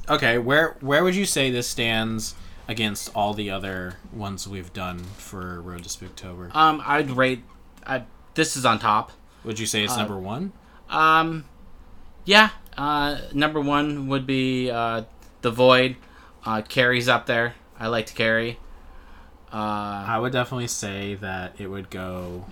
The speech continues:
Speaker 1: The Blair Witch, The Void, and then Carrie as
Speaker 2: Your one, two, three?
Speaker 1: Yeah,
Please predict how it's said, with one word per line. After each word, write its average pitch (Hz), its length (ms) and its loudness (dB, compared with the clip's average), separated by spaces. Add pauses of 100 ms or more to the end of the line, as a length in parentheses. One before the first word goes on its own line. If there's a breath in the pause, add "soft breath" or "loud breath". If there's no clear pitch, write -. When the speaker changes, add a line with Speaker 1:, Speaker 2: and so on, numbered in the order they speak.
(280)
Speaker 1:
The 110 80 -8
Blair 95 300 -6
Witch, - 560 -8 (200)
The 110 80 -10
Void, 90 480 -12 (640 soft breath)
and 104 80 -8
then 87 140 -12
Carrie 85 500 -10 (100)
as 90 680 -6 (340)
Speaker 2:
Your 117 120 -2
one, 107 180 2
two, 107 160 -4
three? 107 240 -4 (120)
Speaker 1:
Yeah, 107 520 0